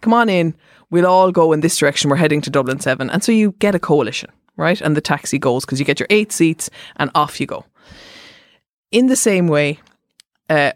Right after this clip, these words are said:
well, I suppose then there's the problem when someone's like, "Actually, it's Phibsborough. I want to get out now," and the whole taxi falls apart. But we can get back to that. In, <laughs>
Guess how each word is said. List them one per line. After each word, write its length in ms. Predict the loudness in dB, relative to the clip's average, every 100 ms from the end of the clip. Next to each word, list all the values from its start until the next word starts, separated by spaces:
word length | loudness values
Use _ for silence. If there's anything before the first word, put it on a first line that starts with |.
| -8 _ _ -4
well, 140 | -2 -2
I 80 |
suppose 340 | -4 0 0 2
then 160 | -2 0
there's 180 | -4
the 80 | -6
problem 320 | -6 -4 -4
when 100 | -6
someone's 240 | -6 -6 -4
like, 140 | -6 -2
"Actually, 340 | -4 0 -2
it's 120 | 0
Phibsborough. 380 | -2 -2 0 2
I 60 | 4
want 200 | 2 2
to 60 |
get 100 | 2
out 160 | 2 2
now," 220 | -2 0
and 120 | -2
the 40 | -2
whole 180 | -4
taxi 300 | -4 -8 -8
falls 240 | -6 -6 -6
apart. 260 | -6 -6 -6
But 100 | -12
we 100 | -8
can 120 | -6
get 120 | -4
back 160 | -4 -6
to 100 | -4
that. 220 | -4 -6 _ _ _ -10 -10 -10 -16 -8 -2
In, 260 | 2
<laughs> 40 | 4